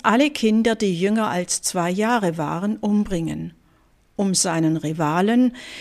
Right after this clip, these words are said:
den Messias, das Jesuskind, aus der Welt zu schaffen.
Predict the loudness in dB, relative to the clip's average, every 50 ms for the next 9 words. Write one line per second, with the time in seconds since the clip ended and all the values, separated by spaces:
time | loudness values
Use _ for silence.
0 | -12 -4 -2 0 2 2 2 2 0 0 2 2 2 4 2 2 0 2 2 2
1 | 2 2 2 2 2 2 2 0 -2 -2 -2 -2 -4 -4 -4 -4 -4 -6 -8 -8
2 | _ -8 -6 -6 -4 -4 -4 -4 -2 -2 -4 -4 -4 -4 -6 -4 -4 -4 -4 -6
3 | -8 -10 -10 -12 -12 -14